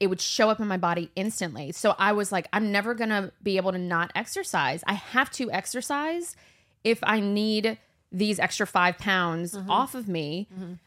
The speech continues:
Speaker 1: I have to keep up with that. If I take two days off, that five pounds is showing up,
Speaker 2: Mm-hmm.
Speaker 1: like, very quickly." So I didn't know that was water weight, inflammation. There was so much more going on with me, toxins,
Speaker 2: Mm-hmm.
Speaker 1: all of that, that I wasn't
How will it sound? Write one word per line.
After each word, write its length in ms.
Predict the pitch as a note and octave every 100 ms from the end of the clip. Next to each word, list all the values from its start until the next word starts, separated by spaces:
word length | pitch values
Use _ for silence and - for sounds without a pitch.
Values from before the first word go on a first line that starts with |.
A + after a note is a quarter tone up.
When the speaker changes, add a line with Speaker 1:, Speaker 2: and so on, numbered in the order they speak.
| -
Speaker 1:
I 60 | G#3
have 260 | A3 A3+
to 100 | -
keep 280 | G3+ - A3
up 140 | G#3+ A#3+
with 100 | A#3+
that. 220 | D#3 -
If 180 | A3+ -
I 160 | F#3+ A#3
take 360 | - A#3+ A3 - _ _ _ _ _ -
two 180 | B3+
days 240 | A#3 G#3 F#3
off, 440 | A3 G#3+ G3 - _ _ _ _ _ _
that 280 | F#3 G#3 A#3+
five 220 | A3+ A3
pounds 300 | A3 G3 G3+
is 60 | F#3+
showing 300 | - E3+ A#3+
up, 220 | - -
Speaker 2:
Mm-hmm. 420 | G3 E3+ E3+ - F3
Speaker 1:
like, 180 | F#3
very 400 | F3 E3 C4 D4
quickly." 500 | - F2 - D2+ - _ _ _
So 120 | -
I 40 | C4
didn't 180 | D#4
know 140 | B3+ C4
that 140 | A#3+
was 160 | G#3+ F#3+
water 320 | F#3+ G#3+ A3+
weight, 320 | G#3+ G#3+ G#3+
inflammation. 960 | - F3+ - F3+ G3+ G#3+ - G#3 F#3+ F3
There 80 | G3
was 100 | F#3+
so 260 | - A#3+
much 380 | A#3+ G3+ G3+ -
more 320 | G3 F3 E3+
going 300 | E3+ E3+ D#3+
on 180 | D#3+ F3+
with 160 | F3 -
me, 360 | D3+ C#3 D#3+ - -
toxins, 720 | G#3 G3 - G3 F3 F3 F3+
Speaker 2:
Mm-hmm. 80 | F3+
Speaker 1:
all 140 | F3+
of 60 | F3
that, 280 | C3+ C#3+ - - _ _
that 160 | G#3 G3+
I 100 | G3+
wasn't 760 | F#3+ F3+ G3 G3+ F#3+ F3+ -